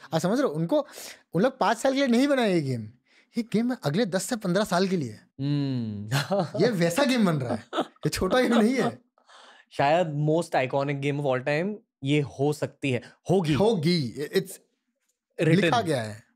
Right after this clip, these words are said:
Speaker 2: हम, जो ट्रेलर हम देख रहे हैं नॉन गेमर्स के लिए, ये literally goat गेम का ट्रेलर है।
Speaker 1: वैसे this is the biggest game जो हर,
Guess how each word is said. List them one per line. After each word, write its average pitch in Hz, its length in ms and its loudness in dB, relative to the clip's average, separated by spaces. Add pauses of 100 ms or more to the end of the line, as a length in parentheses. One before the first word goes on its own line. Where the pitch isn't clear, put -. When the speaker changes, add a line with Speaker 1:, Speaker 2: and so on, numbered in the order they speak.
Speaker 2:
हम, 160 200 -4
जो 170 200 0
ट्रेलर 170 360 0
हम 180 140 0
देख 160 260 0
रहे 170 120 0
हैं 254 280 -6
नॉन 143 300 0
गेमर्स 156 300 0
के 185 60 -4
लिए, 240 120 0
ये 170 340 2
literally 165 680 -2
goat 165 360 2
गेम 156 340 0
का 147 140 0
ट्रेलर 107 420 -4
है। - 260 -12 (300)
Speaker 1:
वैसे 196 280 2
this 180 240 -4
is 175 280 -2
the 196 80 2 (120)
biggest 160 340 0
game 170 280 0 (200)
जो 139 180 0
हर, 160 240 0